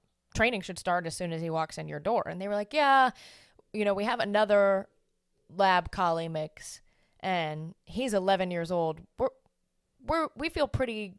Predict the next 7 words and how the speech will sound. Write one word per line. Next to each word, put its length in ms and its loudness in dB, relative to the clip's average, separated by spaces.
good 300 4
about 400 2
raising 360 -2
a 40 -8
dog, 520 2
but, 300 0
um, 460 -2